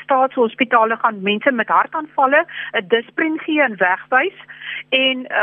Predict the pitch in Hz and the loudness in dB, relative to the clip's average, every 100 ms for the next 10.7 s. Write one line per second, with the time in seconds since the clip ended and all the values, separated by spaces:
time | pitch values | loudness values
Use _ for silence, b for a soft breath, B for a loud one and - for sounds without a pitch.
0 | 196 196 220 214 220 - - 370 349 277 | -4 0 2 2 0 -4 0 2 2 -2
1 | - 269 254 233 226 220 233 220 254 247 | 2 2 2 2 0 2 2 2 -2 -4
2 | 233 226 - 330 320 269 - 226 196 254 | -4 -2 2 4 2 -4 -4 -2 2 0
3 | - 240 226 220 220 240 - 226 - 208 | 0 -4 -2 -4 -4 -6 0 2 2 -2
4 | - 214 - 220 208 - - 170 147 113 | -2 -10 0 2 0 -4 -4 -2 -4 -10
5 | - _ B B B B B B - 208 | -14 _ B B B B B B -20 -18
6 | 190 233 226 - - - _ _ - 202 | 0 2 2 -6 -20 -20 _ _ 0 2
7 | 185 196 196 202 240 165 165 202 202 196 | 0 -6 -8 0 2 2 -4 -6 -4 0
8 | 247 202 202 214 247 220 - 247 214 214 | 2 4 2 0 -4 -6 0 0 0 -4
9 | 202 202 208 202 220 190 180 190 185 185 | -4 -4 -4 -2 0 2 0 -2 -4 -6
10 | - 190 180 175 165 - - | -4 -4 -4 -2 -2 -2 -6